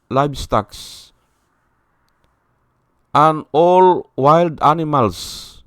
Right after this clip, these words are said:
You will crawl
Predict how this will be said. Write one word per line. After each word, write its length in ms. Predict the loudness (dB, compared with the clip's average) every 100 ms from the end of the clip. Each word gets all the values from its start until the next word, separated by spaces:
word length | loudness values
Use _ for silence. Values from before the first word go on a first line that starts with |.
| _ _ _ _ _ _ _ _ _ _
You 240 | -6 -4 -2
will 320 | -2 -2 -6
crawl 800 | -4 2 2 2 0 -2 -6